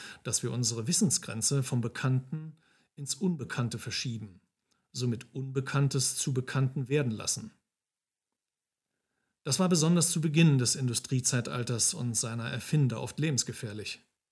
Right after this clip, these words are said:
Viele bezahlten ihren Erkenntnisgewinn mit dem eigenen Leben. Was sollte bis jetzt für Sie deutlich geworden sein? Bitte unterscheiden Sie die drei Methoden zur Wiederherstellung beziehungsweise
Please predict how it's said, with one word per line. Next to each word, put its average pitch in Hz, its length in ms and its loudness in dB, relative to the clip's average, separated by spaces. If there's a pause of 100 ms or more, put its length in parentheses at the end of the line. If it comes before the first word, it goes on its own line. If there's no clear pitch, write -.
(440)
Viele 123 340 -2
bezahlten 123 520 0
ihren 117 180 -10
Erkenntnisgewinn 120 720 -2
mit 113 100 -4
dem 120 140 -4
eigenen 117 300 -6
Leben. 110 340 -20 (1900)
Was 156 160 2
sollte 196 200 6
bis 160 160 2
jetzt 156 220 2
für 160 140 -2
Sie 151 120 2
deutlich 131 380 0
geworden 98 340 -12
sein? - 240 -16 (1700)
Bitte 226 200 4
unterscheiden 143 500 4
Sie 131 120 2
die 123 100 2
drei 120 200 -4
Methoden 120 480 -4
zur 110 220 -6
Wiederherstellung 123 680 0
beziehungsweise 123 840 0